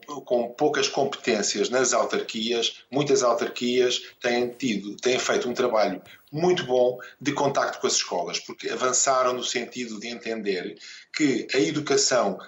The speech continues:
das escolas nos seus municípios não é uma função só das escolas ou só do Ministério da Educação e que os municípios podem ajudar as escolas a integrarem-se na comunidade e isso tem sido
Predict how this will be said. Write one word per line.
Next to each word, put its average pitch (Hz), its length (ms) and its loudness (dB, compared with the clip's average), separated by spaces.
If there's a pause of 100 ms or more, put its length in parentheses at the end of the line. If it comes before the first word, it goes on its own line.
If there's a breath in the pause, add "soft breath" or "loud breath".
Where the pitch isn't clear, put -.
(100)
das 135 200 4
escolas 117 680 2
nos 117 240 -2
seus 127 220 2
municípios 123 720 -4
não 139 260 4
é 151 80 4
uma 151 140 2
função 151 480 0
só 160 500 2 (140)
das 151 200 -2
escolas 156 420 2
ou 123 80 -2
só 139 200 2
do 135 60 2
Ministério 135 380 4
da 127 60 4
Educação 135 440 2 (240 loud breath)
e 139 80 -2
que 139 240 2 (100)
os 135 120 -2
municípios 131 420 -2
podem 135 320 2
ajudar 127 500 2
as 113 180 2
escolas 113 580 0 (240 loud breath)
a 117 80 0
integrarem-se 101 680 2
na 113 60 -4
comunidade 135 800 2 (280 loud breath)
e 120 320 -2
isso 131 160 0
tem - 140 -2
sido 110 400 -4